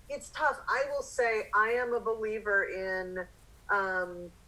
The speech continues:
if you can see it, you can be it, right? I th-, I do think that matters. Um, we actually have an ad out tonight from our, today from our independent expenditure, um, about little girls being able to look to the example of Kamala Harris and why that matters.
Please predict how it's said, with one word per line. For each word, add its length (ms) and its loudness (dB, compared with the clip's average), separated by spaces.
if 160 -6
you 120 -6
can 280 -8
see 300 -4
it, 140 -6
you 80 -6
can 180 -14
be 100 -8
it, 300 -2
right? 200 2
I 120 -2
th-, 200 -2
I 60 0
do 200 -4
think 240 -4
that 240 -2
matters. 640 -2
Um, 380 0
we 160 0
actually 300 0
have 140 0
an 80 -2
ad 220 2
out 200 0
tonight 280 0
from 100 -6
our, 320 2
today 280 4
from 160 -6
our 240 0
independent 320 0
expenditure, 800 0
um, 460 0
about 600 2
little 180 2
girls 340 -2
being 220 -2
able 200 2
to 100 -6
look 220 0
to 100 -6
the 100 0
example 460 0
of 140 -4
Kamala 280 -2
Harris 460 -2
and 180 -6
why 200 0
that 200 -4
matters. 540 0